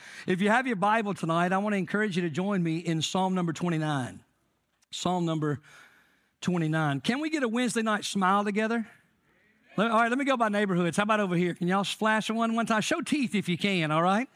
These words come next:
Stretch it one time. Ready? Here we go. Hold it, hold it. All right, this side right here in the middle.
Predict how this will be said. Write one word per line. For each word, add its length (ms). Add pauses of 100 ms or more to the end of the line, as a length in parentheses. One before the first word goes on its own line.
(220)
Stretch 380
it 80
one 160
time. 300
Ready? 180
Here 140
we 80
go. 180
Hold 240
it, 80
hold 240
it. 60
All 100
right, 100
this 140
side 260
right 100
here 80
in 60
the 40
middle. 260